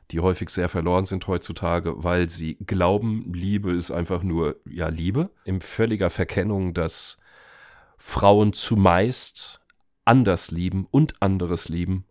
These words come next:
als Männer. Und dass das natürlich ist und dass diese Natürlichkeit einen Sinn hat und dass man gewisse Dinge erwarten kann, an Verhalten auch, und gewisse andere Dinge kann man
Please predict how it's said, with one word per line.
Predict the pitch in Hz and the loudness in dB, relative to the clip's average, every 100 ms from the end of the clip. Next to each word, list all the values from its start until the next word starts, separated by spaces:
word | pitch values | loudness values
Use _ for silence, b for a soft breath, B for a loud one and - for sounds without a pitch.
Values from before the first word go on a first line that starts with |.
| - | -4
als | 104 107 | -2 -2
Männer. | 85 - - _ _ _ _ _ _ _ _ _ - - - | -2 -4 -14 _ _ _ _ _ _ _ _ _ -20 -20 -6
Und | 101 92 | -4 -2
dass | 87 - | -2 -2
das | 87 - | -2 -4
natürlich | 92 92 123 98 82 | -4 -4 -4 -6 -8
ist | - - - | -10 -8 -8
und | - 85 - - - | -8 -10 -10 -12 -8
dass | - | -8
diese | 90 85 | -6 -4
Natürlichkeit | 87 87 - 87 85 - 80 82 - | -2 -2 -4 -4 -6 -4 -4 -4 -4
einen | 87 87 | -2 -2
Sinn | 82 107 135 95 | -2 -2 -2 -2
hat | 101 - - - B B B B B B B | -6 -6 -10 -14 B B B B B B B
und | - 90 | -6 -4
dass | 92 - | -2 0
man | 87 87 87 | 0 0 0
gewisse | 98 87 92 87 | -2 -2 -2 0
Dinge | 92 95 | 2 2
erwarten | 80 90 87 - | 2 2 0 -2
kann, | - 95 113 202 - _ _ | -4 -2 -2 -6 -14 _ _
an | 107 | -4
Verhalten | - 87 92 - 110 | -2 0 0 -2 -8
auch, | - 127 _ _ | -8 -12 _ _
und | _ 107 - | _ -14 -12
gewisse | - 101 - | -8 -6 -4
andere | - 101 95 92 | -4 -4 -4 -6
Dinge | 95 98 | -4 -6
kann | - 98 | -4 -2
man | 95 | -2